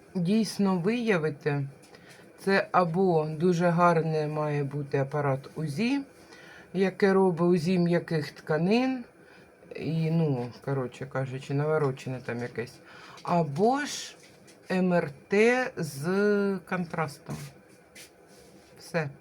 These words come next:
Інших способів це з'ясувати, виявити його чи спростувати цю версію нема.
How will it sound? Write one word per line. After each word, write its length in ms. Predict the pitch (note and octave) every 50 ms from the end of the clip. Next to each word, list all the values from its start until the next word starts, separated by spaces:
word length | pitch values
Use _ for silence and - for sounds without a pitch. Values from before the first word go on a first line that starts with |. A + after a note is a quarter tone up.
| - - - - - - - - - - - - -
Інших 540 | G3+ G#3+ B3 C4 B3+ A3+ - G3 F3+ -
способів 1120 | - - - - - F#3 G#3 A3 A3 G#3 G#3+ - - F3 E3+ D#3 C#3 E3 E3+ E3 D#3 D3 C#3 - - - - - - - - - - - - - - C#3 C#3+ -
це 180 | - F#3+ F3+
з'ясувати, 1000 | E3 - D#3 D#3+ D#3+ C#3+ - - D#3+ D3 C#3+ E3+ F#3+ A3 A#3+ A#3+ - - - D#3+
виявити 720 | D3 C3+ C3+ E3 G3+ G#3+ G#3 G#3+ G3 F3 F3 F3+ F3+ - E3+
його 320 | E3 E3 E3 D#3+ E3 D#3
чи 140 | D#3 - D#3+
спростувати 1080 | C#3 - - - D3 D3+ - - - - D3+ C#3+ C3+ D3+ F3 G3 G#3+ - - - F#3+ F#3
цю 280 | - - - F3+ F3
версію 600 | D#3+ D#3+ E3+ E3+ E3+ D#3+ - - - - D#3 D#3
нема. 360 | D3+ F3 F3+ F3 D#3 C#3+ C#3